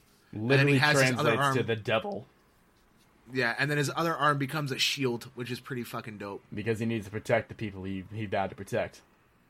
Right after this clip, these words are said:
Speaker 1: Yeah. And then, uh, you know, we see, uh, fucking, uh, what's his name? Uh,
Speaker 2: Prevon.
Speaker 1: Glasses.
Speaker 2: Dorindo.
Speaker 1: Uh, fucking Glasses. Uh,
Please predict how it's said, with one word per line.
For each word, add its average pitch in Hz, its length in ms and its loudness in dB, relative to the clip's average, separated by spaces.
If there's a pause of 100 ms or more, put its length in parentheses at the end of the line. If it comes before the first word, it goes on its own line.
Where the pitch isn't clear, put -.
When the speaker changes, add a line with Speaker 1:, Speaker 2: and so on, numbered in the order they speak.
(560)
Speaker 1:
Yeah. 117 260 -2 (420)
And 139 140 -2
then, 151 300 2
uh, 135 240 4
you 143 180 -2
know, 135 160 0
we 135 140 -2
see, 143 340 0
uh, 120 500 2
fucking, 127 460 -4
uh, 104 220 -4
what's 113 220 -12
his 110 140 -14
name? 98 360 -12 (120)
Uh, 73 460 -12 (440)
Speaker 2:
Prevon. 120 480 0
Speaker 1:
Glasses. 139 680 -2 (240)
Speaker 2:
Dorindo. 135 680 2 (1500)
Speaker 1:
Uh, 147 320 4
fucking 151 380 -2
Glasses. 139 640 0
Uh, 123 640 -4